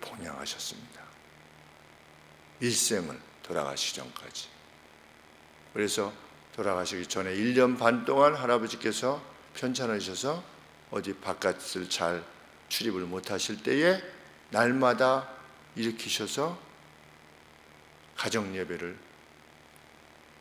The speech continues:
당신 인도하시고 가정예배를 드리시게 해서 복음을 안고 돌아가셨습니다. 할아버지는 한 번도 교회 나간 적이 없으시지만 일기장에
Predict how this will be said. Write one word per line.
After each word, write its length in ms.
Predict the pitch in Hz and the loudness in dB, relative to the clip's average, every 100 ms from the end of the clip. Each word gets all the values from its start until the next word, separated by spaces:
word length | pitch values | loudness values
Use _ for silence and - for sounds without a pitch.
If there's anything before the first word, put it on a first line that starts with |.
| - | -2
당신 340 | 101 98 104 | 0 2 0
인도하시고 580 | 98 92 90 82 - 92 - | -2 -2 -2 -2 -6 -10 -12
가정예배를 600 | - 87 85 82 85 80 | -8 -8 -8 -8 -8 -8
드리시게 380 | - 98 - 104 | -6 -2 -2 2
해서 600 | 113 123 175 196 185 - - - - - | 2 8 12 12 10 -6 -12 -16 -20 -20
복음을 500 | - 123 123 120 113 - | 2 4 6 4 0 -2
안고 720 | - 107 95 - 107 104 101 - | -2 -2 -2 -4 0 2 0 -4
돌아가셨습니다. 540 | - 85 - 80 - - - | 0 0 0 -8 -12 -18 0
할아버지는 540 | 131 131 123 127 127 120 - | 8 8 8 4 2 0 -12
한 200 | - 202 | 2 12
번도 320 | 202 196 190 | 12 12 12
교회 160 | 175 160 | 10 10
나간 300 | 151 139 139 | 10 10 6
적이 240 | 131 123 | 4 6
없으시지만 840 | 123 110 - 104 - 123 131 180 202 - - - - - - - - | 4 4 0 0 0 2 8 8 6 -4 -14 -18 -20 -20 -20 -12 0
일기장에 720 | 123 113 - 107 110 147 | 2 2 4 4 4 0